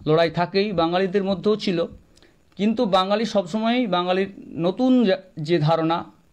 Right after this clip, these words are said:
সেটা যদি সত্য এবং সুন্দরের দিকে হয়, বাঙালি সেটাকে গ্রহণ করেছে, তার জন্য বিদ্রোহ করেছে এবং নিজের জীবনে তাকে অনুশীলন করেছে। বাঙালির চরিত্রে বিদ্রোহ কিন্তু আমরা দেখেছি, আহ, বারবার দেখেছি।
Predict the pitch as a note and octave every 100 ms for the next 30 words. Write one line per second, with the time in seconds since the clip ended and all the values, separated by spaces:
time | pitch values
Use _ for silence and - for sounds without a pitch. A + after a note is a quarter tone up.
0 | _ _ - G3 G#3 G#3 - G3+ - G#3+
1 | G#3+ G#3 G3 F#3+ F#3+ E3 E3+ F3 D#3+ F3+
2 | E3 E3 F3 D3+ D#3+ D#3 D#3 E3+ F#3+ G3
3 | G3 G#3+ - - _ _ _ _ - C#3
4 | C#3+ E3 D#3+ D3+ C3 E3 F#3+ A3 A3 A3+
5 | G#3+ A3 A#3 - _ _ _ _ _ D#3
6 | E3+ F3+ F#3 F3 F3 F3+ F#3+ F#3 D#3+ E3+
7 | G3 - G#3 G3+ D#3 C#3+ C3 - B2+ -
8 | _ _ D3 E3+ G#3 G#3+ G3 F#3+ - F3+
9 | F3 F3 G3+ F#3+ F#3 F3+ F#3 F#3 C#3+ B2+
10 | - _ _ _ _ _ _ - - -
11 | - - G#3 A3+ B3 G#3 G3 E3 C#3 -